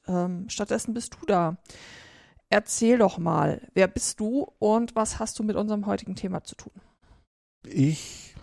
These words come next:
Speaker 2: bin Sascha, ich bin an der Ostseeküste aufgewachsen, im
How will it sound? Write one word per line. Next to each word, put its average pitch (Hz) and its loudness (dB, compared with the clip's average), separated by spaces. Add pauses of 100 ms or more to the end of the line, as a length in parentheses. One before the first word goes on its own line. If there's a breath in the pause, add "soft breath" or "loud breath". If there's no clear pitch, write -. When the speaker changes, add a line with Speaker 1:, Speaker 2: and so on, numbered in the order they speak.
Speaker 2:
bin 92 0
Sascha, 90 0
ich - -14 (160)
bin 120 6
an 107 0
der 101 0
Ostseeküste - -4
aufgewachsen, 95 -4
im 95 -4